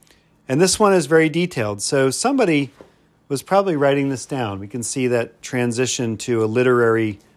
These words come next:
society and culture. Um, you write, only write down the things you really need to know and pass down. And the law code is one of those things. And the Lord says to Moses, "Write these words." Write these words.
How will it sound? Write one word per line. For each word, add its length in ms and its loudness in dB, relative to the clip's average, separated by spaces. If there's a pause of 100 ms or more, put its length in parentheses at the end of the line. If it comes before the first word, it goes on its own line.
(120)
society 800 -2
and 160 -8
culture. 540 -2 (500)
Um, 360 -4
you 120 0
write, 280 4
only 220 4
write 200 4
down 220 2
the 80 0
things 300 -2
you 100 -4
really 280 -2
need 440 -6 (240)
to 80 -6
know 520 2 (320)
and 180 -4
pass 340 0
down. 340 -2
And 80 -2
the 40 0
law 240 4
code 280 2
is 120 -8
one 120 -2
of 60 -6
those 200 -6
things. 400 -12 (1000)
And 160 4
the 60 6
Lord 260 6
says 240 0
to 100 -2
Moses, 500 0 (100)
"Write 460 0
these 320 -2
words." 580 0 (640)
Write 280 -4
these 200 -8
words. 440 -6